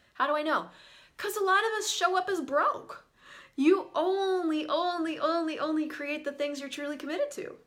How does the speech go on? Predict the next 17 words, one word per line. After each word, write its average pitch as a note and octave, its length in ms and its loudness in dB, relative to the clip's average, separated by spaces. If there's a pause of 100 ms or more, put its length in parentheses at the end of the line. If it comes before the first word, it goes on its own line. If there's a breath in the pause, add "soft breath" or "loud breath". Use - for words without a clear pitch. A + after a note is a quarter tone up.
(580 soft breath)
That's E4 220 -4
how D4+ 280 -2
powerful D#4+ 480 -4
you - 200 -12
are. - 180 -18 (1600)
That's A#3 180 -8
how G#3+ 100 -12
powerful F#3 460 -10
you - 160 -18
are. - 140 -20 (2000 loud breath)
So, G3 1200 -6
do G#3 140 -10
you G#3+ 260 -8
judge G#3 340 -8
yourself D4 380 -6
for F#3+ 140 -14
that F3+ 420 -12